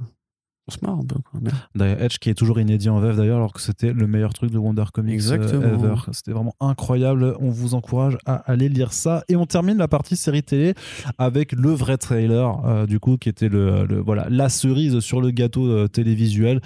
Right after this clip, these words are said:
Speaker 2: Donc, un premier trailer pour la série Peacemaker, le spin-off de The
Speaker 1: Ple-, ple-,
Speaker 2: Suicide
Speaker 1: ple-
Speaker 2: Squad, dont James Gunn a réalisé d'ailleurs la, plus de la moitié des épisodes, je crois que c'est six
Speaker 1: Ouais,
Speaker 2: sur huit
Speaker 1: tout à fait,
Speaker 2: épisodes,
Speaker 1: ouais.
Speaker 2: euh, quelque chose comme ça.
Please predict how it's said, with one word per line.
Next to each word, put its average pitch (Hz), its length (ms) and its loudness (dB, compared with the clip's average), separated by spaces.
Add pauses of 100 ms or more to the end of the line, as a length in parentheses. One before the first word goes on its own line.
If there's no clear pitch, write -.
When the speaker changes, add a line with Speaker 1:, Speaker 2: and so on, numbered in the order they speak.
(300)
Speaker 2:
Donc, 135 360 0
un 147 120 2
premier 123 320 0
trailer 113 500 0
pour 131 380 0
la 113 120 2
série 117 360 0 (120)
Peacemaker, 117 800 0
le 131 260 2
spin-off 123 540 -2
de 127 140 0
The 117 180 0
Speaker 1:
Ple-, - 0 -
ple-, - 120 2
Speaker 2:
Suicide 139 420 0
Speaker 1:
ple- 113 80 0
Speaker 2:
Squad, 143 400 0
dont 127 180 0
James 110 220 2
Gunn 117 160 2
a 104 80 2
réalisé 104 340 2
d'ailleurs 107 300 2
la, 98 180 2
plus - 160 -6
de 110 60 -6
la 110 80 2
moitié 107 220 0
des 110 120 -2
épisodes, 107 160 0
je 117 60 -4
crois 107 100 -8
que 104 80 -2
c'est - 20 -2
six 101 140 -4
Speaker 1:
Ouais, 113 80 2
Speaker 2:
sur 107 140 2
huit 113 60 2
Speaker 1:
tout 110 80 -2
à - 20 2
fait, 107 100 -6
Speaker 2:
épisodes, 113 180 2
Speaker 1:
ouais. 113 100 0
Speaker 2:
euh, 101 60 0
quelque 104 140 -2
chose - 80 -8
comme 107 140 -2
ça. 123 180 2